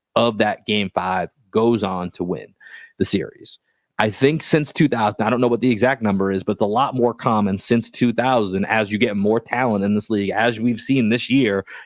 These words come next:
you know, an eight seed Miami Heat is one game away from the Eastern Conference Finals. A seven seed Los Angeles Lakers is one game away from the Western Conference Finals.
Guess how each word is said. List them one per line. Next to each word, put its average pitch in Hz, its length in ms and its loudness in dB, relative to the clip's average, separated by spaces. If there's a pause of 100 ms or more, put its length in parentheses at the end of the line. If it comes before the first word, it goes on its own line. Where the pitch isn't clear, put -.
you 110 80 2
know, 107 80 2
an 104 140 0
eight 135 220 -2
seed 127 160 2
Miami 110 360 0
Heat 117 220 -2
is 101 120 -8
one 104 200 2
game 101 220 0
away 95 220 0
from 98 200 -2
the 95 420 -2
Eastern 101 260 -2
Conference 92 380 -4
Finals. 85 420 -4
A 104 120 -4
seven 123 480 0
seed 107 300 -2
Los 95 220 -4
Angeles 101 420 0
Lakers 101 480 -2 (200)
is 101 180 0
one 101 300 2
game 95 240 0
away 92 380 -2 (180)
from 110 100 2
the 120 80 4
Western 120 460 -2
Conference - 400 -10
Finals. 101 440 0